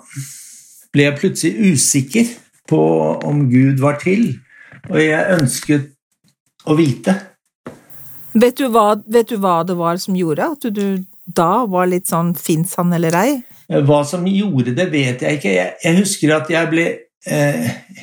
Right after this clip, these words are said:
Speaker 1: en gang skremt av en, jeg, jeg gikk jo gjennom, eh, mørke skogen, eh, noen ganger, og, og var ikke bekymret og ikke redd. Eh, så var det en som hoppet frem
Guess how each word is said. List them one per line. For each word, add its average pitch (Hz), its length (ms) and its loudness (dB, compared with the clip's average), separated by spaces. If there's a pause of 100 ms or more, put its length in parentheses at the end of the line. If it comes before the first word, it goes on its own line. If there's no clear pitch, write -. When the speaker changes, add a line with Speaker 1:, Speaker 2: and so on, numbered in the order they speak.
Speaker 1:
en 160 240 0
gang 151 180 0
skremt 160 640 0
av 160 160 0
en, 143 220 2 (380)
jeg, 156 400 0
jeg 160 260 2
gikk 147 240 -2
jo 156 80 4 (480)
gjennom, 135 500 2
eh, 143 240 0
mørke 139 400 2
skogen, 123 640 2
eh, 123 560 0 (140)
noen 135 340 4
ganger, 127 340 2
og, 131 460 0 (340)
og 139 320 2
var 139 240 4
ikke - 460 -4
bekymret 139 580 0
og 156 140 2
ikke 139 280 0
redd. 170 300 0 (440)
Eh, 143 240 2
så 143 200 -2
var 143 160 2
det 151 160 0
en 135 160 0
som 143 160 0
hoppet - 460 -2
frem 135 320 2